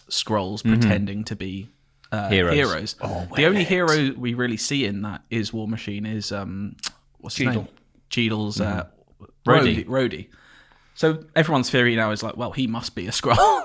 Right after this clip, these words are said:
Speaker 1: <laughs> 'cause he's the only hero, isn't it?
Speaker 2: Mm-hmm.
Speaker 3: I, I still wonder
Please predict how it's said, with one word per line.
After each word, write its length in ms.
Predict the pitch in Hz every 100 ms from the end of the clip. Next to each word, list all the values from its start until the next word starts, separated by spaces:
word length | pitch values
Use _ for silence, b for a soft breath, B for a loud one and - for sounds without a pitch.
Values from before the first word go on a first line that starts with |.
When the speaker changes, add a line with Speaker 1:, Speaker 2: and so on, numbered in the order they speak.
| -
Speaker 1:
<laughs> 100 | -
'cause 160 | - 131
he's 160 | 135
the 160 | 131 120
only 240 | 123 127
hero, 340 | 127 120 120 123
isn't 140 | 104
it? 100 | 95
Speaker 2:
Mm-hmm. 80 | 87 B B B B B B _ _ 165
Speaker 3:
I, 140 | 208 -
I 300 | 170 180 185
still 520 | 156 - 151 143 147 127
wonder 560 | 123 113 107 104 98